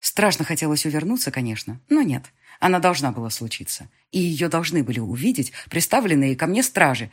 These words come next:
отвечающие за мою безопасность перед Кевином и Алделом Сейш-Адари. За минуту трое драконов скрутили лорда-губернатора,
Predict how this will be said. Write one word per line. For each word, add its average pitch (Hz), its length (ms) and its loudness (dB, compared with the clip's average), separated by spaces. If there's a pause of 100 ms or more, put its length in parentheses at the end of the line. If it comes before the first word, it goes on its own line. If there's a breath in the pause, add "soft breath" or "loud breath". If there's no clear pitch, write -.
(140 soft breath)
отвечающие 139 840 -4
за 131 160 0
мою 131 220 2
безопасность 131 640 -4
перед 143 260 -2
Кевином 165 440 2 (360 loud breath)
и 175 100 0
Алделом 156 580 2
Сейш-Адари. 131 840 -4 (800)
За 156 160 0
минуту 170 320 2
трое 143 240 -2
драконов 143 420 -4
скрутили 160 400 -2
лорда-губернатора, 143 1040 -2